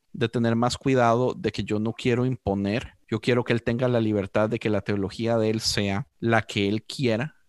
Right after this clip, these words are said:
eh, que sea libre. Pero sí, digamos, yo no he, yo no he dejado de, de hablarles de Dios, de enseñarles de todo. Sí he estado tratando de tener cuidado qué enseño. O sea, yo ya mencioné, por ejemplo, yo ya le mencioné a mi hijo, el infierno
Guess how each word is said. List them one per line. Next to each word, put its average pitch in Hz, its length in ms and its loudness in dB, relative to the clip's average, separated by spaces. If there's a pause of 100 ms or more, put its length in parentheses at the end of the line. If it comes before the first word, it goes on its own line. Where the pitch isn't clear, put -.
(160)
eh, 85 160 -8
que - 140 -8
sea 110 240 0
libre. 117 460 -2 (120)
Pero 170 180 2
sí, 233 220 0
digamos, 165 400 0
yo 156 140 0
no 196 160 2
he, 196 220 -2
yo 147 180 0
no 160 120 0
he 165 140 0
dejado 135 500 2
de, 120 140 0 (180)
de 110 160 -2
hablarles 107 420 0
de 110 140 0
Dios, 110 360 0
de 107 60 -6
enseñarles 104 500 -2
de 104 80 -2
todo. 110 260 0 (320)
Sí - 240 0
he 147 40 4
estado 139 340 4
tratando 123 440 0
de 127 60 2
tener 110 320 -2
cuidado 113 560 0
qué 117 160 2
enseño. 117 720 0
O - 80 -20
sea, 117 180 2
yo 120 140 2
ya 120 160 2
mencioné, 107 640 0
por 101 180 -2
ejemplo, 98 300 -2
yo 98 100 -2
ya 107 140 0
le 110 100 2
mencioné 104 500 -2
a 107 60 0
mi 104 220 -2
hijo, 117 200 -2
el 107 100 0
infierno 110 580 -2